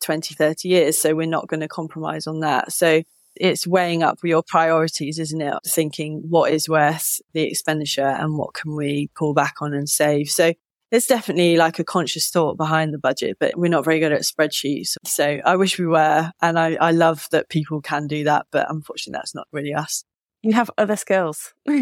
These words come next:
Speaker 2: <laughs> plenty of them by the looks of your house. We ask this of everybody, but I always think it's interesting because everybody has totally different answers.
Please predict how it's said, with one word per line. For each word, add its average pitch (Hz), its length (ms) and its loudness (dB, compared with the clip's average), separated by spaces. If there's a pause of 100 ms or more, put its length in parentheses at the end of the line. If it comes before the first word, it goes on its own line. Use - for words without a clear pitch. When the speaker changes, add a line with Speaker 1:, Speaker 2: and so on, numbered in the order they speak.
Speaker 2:
<laughs> 277 320 2
plenty 226 400 2
of 202 220 0
them 175 280 0
by 180 140 0
the 180 100 0
looks 180 240 -2
of 180 100 -4
your 180 140 2
house. 180 420 0 (540)
We 226 160 4
ask 220 280 0
this 190 280 2
of 185 120 0
everybody, 165 440 2
but 170 140 2
I 190 140 4
always 180 180 4
think 196 160 0
it's 175 160 0
interesting 170 460 0
because 170 240 0
everybody 175 640 2
has 170 220 0
totally 165 340 -2
different 165 320 0
answers. 160 460 -2